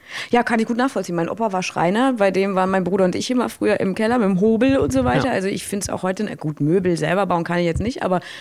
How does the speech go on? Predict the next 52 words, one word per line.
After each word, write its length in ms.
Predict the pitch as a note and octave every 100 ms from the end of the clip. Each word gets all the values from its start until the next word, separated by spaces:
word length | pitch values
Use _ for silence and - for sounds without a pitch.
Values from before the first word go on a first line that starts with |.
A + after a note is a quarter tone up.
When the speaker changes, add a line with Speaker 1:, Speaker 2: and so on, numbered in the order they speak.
| -
Speaker 1:
zusammenbauen, 760 | - E3 A3 B3 G#3+ A#3+ B3
wo 100 | F#3+
andere 280 | G3 G3+ G3
Leute 200 | F#3+ F#3
sagen, 220 | F#3+ F3
„Oh 100 | D#3 -
Gott, 480 | B3+ C4 B3+ - -
äh, 200 | G#3 G#3
schwedische 640 | E3 F#3 A3 A#3 A#3+ A3+ A3
Möbel, 420 | A#3 B3+ A3+ A#3
nein.“ 540 | A#3 D#4 E4 D4+ C4+
<laughs> 500 | D#4+ C#4+ A#3 - -
Find 160 | A3+ B3+
ich 80 | D3+
Speaker 2:
Ja, 60 |
aber 80 | G3+
Speaker 1:
toll. 20 | G#3+
Speaker 2:
das, 160 | - - -
das 100 | D#3
ist 40 | E3+
lustig, 260 | F#3+ F3
ich 60 | D3
liebe 200 | G3+ G#3
nämlich 260 | F3+ D#3+
auch, 180 | D#3 D#3+
ähm, 360 | C3 D3 C#3+ C#3
technische 380 | E3+ E3 E3+ C3
Geräte. 460 | A2+ A#2+ F3 D3 G#3
Speaker 1:
Mhm. 220 | F3+ B3+
Speaker 2:
Das 160 | - A#2+
kommt 180 | E3 F3
dann 60 | C#3
noch 120 | C#3
dazu. 440 | A2+ - E3 F3 - _ -
Deshalb 220 | B2+ B2+
hab 140 | C3
ich 80 | E3
zum 100 | -
Beispiel, 240 | C#3+ D3+ C#3
ich 40 |
hab 100 | A#2
jedes 340 | A2 F3+ G#3+
Gerät, 320 | - D#3 C#3+ -
was 140 | -
man 140 | B2
bräuchte, 360 | A#2 A2+ D#3+ -
um 60 | C3+
einen 100 | B2+
Schrank 300 | - B2+ C#3
selber 240 | A#2+ A2+
zu 100 | -
bauen. 240 | - -